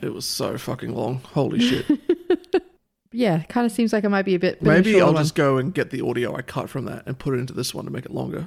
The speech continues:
Speaker 2: Please don't
Speaker 1: It
Speaker 2: do
Speaker 1: won't
Speaker 2: that.
Speaker 1: make any sense, but
Speaker 2: <laughs> Yeah, don't do that.
Speaker 1: No?
Speaker 2: Don't do that. That's, that's a bad idea.
Speaker 1: Okay.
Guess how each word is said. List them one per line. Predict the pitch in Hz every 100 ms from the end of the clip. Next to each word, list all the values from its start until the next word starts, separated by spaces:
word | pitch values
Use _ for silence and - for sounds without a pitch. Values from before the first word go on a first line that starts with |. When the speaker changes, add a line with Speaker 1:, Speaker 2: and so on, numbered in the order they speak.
| -
Speaker 2:
Please | - 349 202
don't | 247
Speaker 1:
It | 202
Speaker 2:
do | 220
Speaker 1:
won't | 220
Speaker 2:
that. | 208
Speaker 1:
make | -
any | 143
sense, | 135 170 120 101 - -
but | 147 147 - - 294 - - 392 - 453
Speaker 2:
<laughs> | 440 415 440 -
Yeah, | 339 269
don't | 220
do | 196 170
that. | - - - - _ -
Speaker 1:
No? | 156 180 339 349
Speaker 2:
Don't | - 165
do | -
that. | 190 - - 196
That's, | 220 220
that's | 240
a | 190
bad | - -
idea. | 190 208 196 -
Speaker 1:
Okay. | 180 170 180 359 359 285 254 262 233